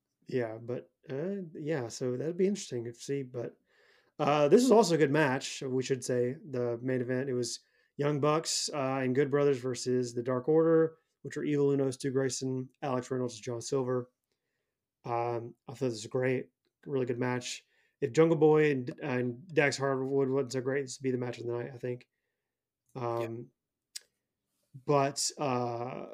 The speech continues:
Speaker 1: we basically got a, at the end of the match, um, stuff started breaking down, and the Dark Order hit an awesome, basically quadruple finisher, which was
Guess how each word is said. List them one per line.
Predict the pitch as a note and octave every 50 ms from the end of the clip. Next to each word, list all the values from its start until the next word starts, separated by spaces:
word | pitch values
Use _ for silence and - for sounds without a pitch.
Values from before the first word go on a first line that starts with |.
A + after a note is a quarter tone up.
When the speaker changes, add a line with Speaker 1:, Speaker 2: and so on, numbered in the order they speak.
| - - _ -
Speaker 1:
we | F3 D#3+ D3
basically | C#3+ G3 G#3+ G#3 F#3 E3
got | D3+ D3+ D#3+ E3
a, | D#3 D3 C#3+ C#3+ C#3+ C3+ C3 C3 D3+ - -
at | D#3 B2+
the | D3
end | D3+ E3
of | D#3+
the | D3
match, | C#3+ C3 B2+ B2+ B2+ B2+ - - - - - _ _ _ _ _ _ _ _ _ _ _ -
um, | C#3+ B2+ B2 B2 B2 A#2+ A#2 A#2 A#2 B2 - - - _ _ _ _ _ _ _ -
stuff | - - - C#3+ -
started | - C#3+ C3 A#2+
breaking | C#3 C#3 C3 B2 B2+ A#2+
down, | C3+ C#3+ D3 D3 D3 D3 D3 C#3+ D3 C#3 - _ _ _ _ _ _ _ _ _ -
and | C#3+ B2+ C3+ D3 C#3 B2+ B2+ B2+ A#2+ - - - - _ - - D3+
the | C3+ C3+ C3 B2+ B2
Dark | A#2+ A#2+ D3+ D3+ D#3+ D#3+ D#3
Order | D3+ D3 C3+ B2+
hit | C3+ C#3+ D#3+ D#3
an | D3+ D3 - - -
awesome, | D#3 D3 C#3+ D3 C3+ - - C#3+ B2+ B2 B2 A#2+ B2 B2 B2 _ _ _ _ _ _ _ _ _ _ _ _ _ _ _ _ _ _ -
basically | C#3+ G3 G#3 G#3 F#3 D#3+
quadruple | - - D3+ D3 E3 D#3+ C3+ D3 F3 E3+ F3+ D#3
finisher, | - - E3 D#3+ D#3+ C#3 - - C3 B2 B2 B2 A#2+
which | B2 B2+ B2+ C3
was | C3 C3 B2 A#2 - - -